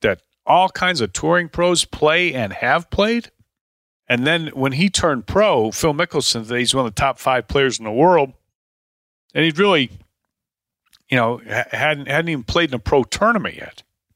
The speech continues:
as a professional. He played it as an amateur. Actually, he played an amateur and had a, a couple really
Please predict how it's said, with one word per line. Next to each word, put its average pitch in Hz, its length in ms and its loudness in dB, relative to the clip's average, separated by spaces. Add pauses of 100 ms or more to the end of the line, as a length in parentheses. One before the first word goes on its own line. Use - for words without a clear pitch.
(760)
as 143 200 -2
a 104 60 -6
professional. - 540 -4
He 80 80 -18
played 113 260 0
it 92 80 -10
as 90 140 -6
an 95 80 -8
amateur. 113 360 -4
Actually, 104 340 -2
he 82 40 -18
played 104 240 -2
an 87 120 -10
amateur 110 340 -8
and 85 100 -16
had 92 160 -8
a, 87 100 -20 (1040)
a 107 60 -6
couple 95 360 -6
really 92 400 -10